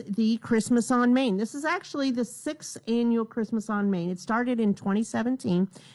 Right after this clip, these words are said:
I was one of the founding members. We're gonna hear more about that here in a few moments.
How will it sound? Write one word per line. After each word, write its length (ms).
I 80
was 140
one 160
of 80
the 80
founding 460
members. 400
We're 100
gonna 160
hear 260
more 220
about 320
that 300
here 320
in 260
a 100
few 260
moments. 520